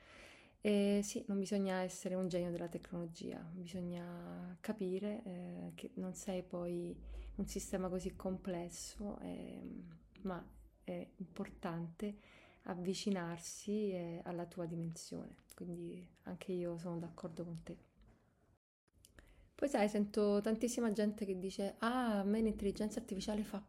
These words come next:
paura, mamma mia, chissà che cosa accadrà",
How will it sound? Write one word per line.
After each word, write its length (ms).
paura, 720
mamma 360
mia, 460
chissà 240
che 140
cosa 380
accadrà", 1040